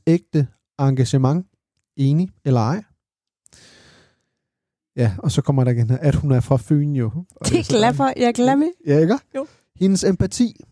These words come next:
Speaker 1: En aftale er en aftale, og man kan tale, øh,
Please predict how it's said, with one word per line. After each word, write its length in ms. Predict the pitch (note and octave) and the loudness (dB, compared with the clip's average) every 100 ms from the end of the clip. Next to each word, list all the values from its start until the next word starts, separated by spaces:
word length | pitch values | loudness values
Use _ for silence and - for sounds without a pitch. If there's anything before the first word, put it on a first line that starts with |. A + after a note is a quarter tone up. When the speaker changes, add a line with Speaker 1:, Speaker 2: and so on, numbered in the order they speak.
| _ _ _ _ _ _ _ _ _ - | _ _ _ _ _ _ _ _ _ -4
Speaker 1:
En 120 | F#3 | 0
aftale 400 | F3+ G3+ G#3 G3 | 2 0 0 2
er 40 | E3+ | 2
en 60 | |
aftale, 500 | D#3 F#3+ G3+ E3+ D3+ C3+ - | 2 0 2 2 2 0 -2
og 80 | D#3 | 0
man 120 | D3+ | 0
kan 100 | E3 | -2
tale, 400 | E3+ E3 F3+ F3 - _ _ | 0 2 2 -2 -6 _ _
øh, 320 | D#3 C#3 C3+ | 0 2 2